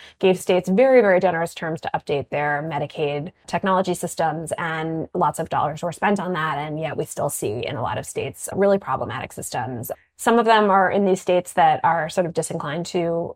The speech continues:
uh, keep a lot of people in these public programs anyway, but I don't think that they intentionally bought bad systems. I think they just have encountered a lot of technology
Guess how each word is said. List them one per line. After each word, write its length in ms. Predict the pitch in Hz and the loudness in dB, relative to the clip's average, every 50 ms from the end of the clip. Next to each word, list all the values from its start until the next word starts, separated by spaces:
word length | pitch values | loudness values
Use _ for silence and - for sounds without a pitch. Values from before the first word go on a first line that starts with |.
| - - | -8 -6
uh, 180 | 170 156 143 | -4 -4 -4
keep 200 | - - - - | -2 -4 -2 2
a 40 | 180 | 2
lot 140 | 180 175 175 | 2 2 2
of 80 | - | 0
people 380 | - 180 - - 165 165 165 160 | -6 -6 -2 2 2 2 4 2
in 320 | - 170 165 160 160 160 | 0 0 -2 -2 -2 -4
these 140 | 165 165 160 | -6 -6 -8
public 300 | - - 160 160 170 - | -4 -4 -2 -2 -2 -4
programs 500 | - - 170 170 - 165 170 165 165 170 - | -2 -4 -4 -4 -2 -2 -2 -2 -2 -4 -2
anyway, 380 | - 202 226 240 247 254 254 254 | 0 2 4 6 6 6 6 6
but 80 | 202 180 | 6 4
I 100 | 160 196 | 4 6
don't 220 | 202 220 220 - | 6 4 4 4
think 160 | - 233 226 - | 0 -2 0 0
that 140 | 214 196 | -2 0
they 260 | - 202 190 190 190 - - | 2 4 6 6 4 4 2
intentionally 600 | 190 190 - 190 185 - - 190 180 170 170 170 | 0 -2 0 -2 -2 0 0 0 0 2 0 0
bought 280 | - 175 170 - - | 2 2 0 0 0
bad 180 | 170 165 151 160 | 0 0 0 0
systems. 400 | - 156 - - 156 156 160 - | 0 -4 -4 -2 -4 -4 -2 -2
I 120 | 135 147 | -4 -4
think 180 | 151 135 147 - | -4 -6 -8 -6
they 100 | 139 135 | -6 -4
just 280 | 127 135 127 - - - | -4 -4 -6 -8 -8 -4
have 180 | - 135 120 | -4 -2 -2
encountered 400 | 139 - - 123 131 123 143 156 | -2 -8 -8 -10 -8 -8 -6 -4
a 80 | - - | -2 -2
lot 180 | - 143 139 | -2 -2 -2
of 80 | 156 - | -4 -6
technology 800 | - 165 - - 127 135 127 117 147 - - 147 139 147 156 | -10 -12 -12 -10 -8 -6 -6 -6 -6 -6 -6 -6 -6 -6 -8